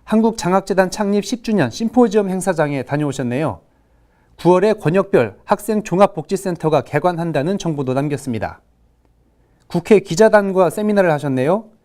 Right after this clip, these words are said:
경쟁하듯 쏟아지는 망발과 혐오에 대해서 언론인들이 역할을 잘 해달라고 주문을 했습니다.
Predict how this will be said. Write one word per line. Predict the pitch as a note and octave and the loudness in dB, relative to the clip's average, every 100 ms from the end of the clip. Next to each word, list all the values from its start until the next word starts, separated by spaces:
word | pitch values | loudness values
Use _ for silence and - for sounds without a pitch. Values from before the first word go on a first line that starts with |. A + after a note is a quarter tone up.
| _ _ _ _ | _ _ _ _
경쟁하듯 | - E3+ F3+ G#3+ G#3 G3+ | 2 2 4 2 4 2
쏟아지는 | G3+ A#3 A3+ G3 G3 G3+ G#3+ C3+ | 0 2 2 2 2 2 2 2
망발과 | D3+ F3 G3+ F#3+ F3 | 2 4 4 2 2
혐오에 | A3 A3 G#3 | 0 0 2
대해서 | E3 C#3+ G3 C#3+ G2 _ _ - | 2 2 2 0 -2 _ _ -2
언론인들이 | C#3+ E3+ E3+ D3 D3 G#3 | 0 2 0 0 0 0
역할을 | D3 - F#3+ E3 | -2 -2 0 0
잘 | - D#3 D#3+ | 0 0 0
해달라고 | G3 F#3+ C#3 G#2+ G2 | 0 0 -2 -4 -6
주문을 | D#3+ D#3+ C#3+ | -4 -2 0
했습니다. | D3+ C3+ A2 F#2+ D2+ | -2 -4 -8 -8 -12